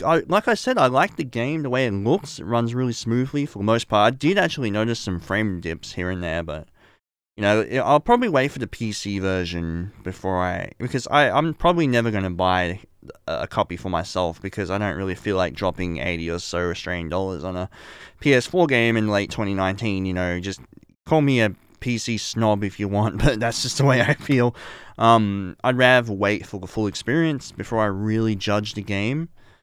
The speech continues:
So, you know, but <sighs> I don't know, guys. I, I,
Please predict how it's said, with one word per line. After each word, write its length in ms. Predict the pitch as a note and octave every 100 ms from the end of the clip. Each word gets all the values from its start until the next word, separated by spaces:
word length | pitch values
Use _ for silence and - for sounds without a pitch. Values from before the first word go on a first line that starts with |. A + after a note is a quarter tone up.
| _ _ _ _
So, 320 | - G#2 F#2 F#2
you 200 | F#2 F2+
know, 180 | F2 F#2+
but 300 | F#2 F2 - - - -
<sighs> 280 | - -
I 180 | - D3+
don't 140 | A#2 F#2+
know, 200 | F2 F2
guys. 320 | F#2 F#2 F#2
I, 420 | G#2+ G2+ F#2 - - - _ _ _ _ _ _ _ _ _ _ _ _
I, 320 | C3+ B2+ A2+